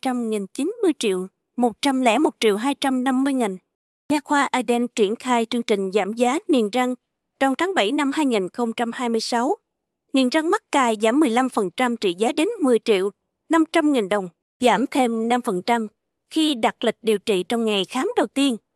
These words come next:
giảm thêm đến bốn triệu hai trăm năm mươi nghìn đồng khi thanh toán một trăm phần trăm. Học sinh,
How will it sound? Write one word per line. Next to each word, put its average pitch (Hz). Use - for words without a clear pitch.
giảm 240
thêm 254
đến 285
bốn 285
triệu 190
hai 262
trăm 285
năm 277
mươi 311
nghìn 254
đồng 214
khi 302
thanh 294
toán 277
một 302
trăm 294
phần 208
trăm. 247
Học -
sinh, 254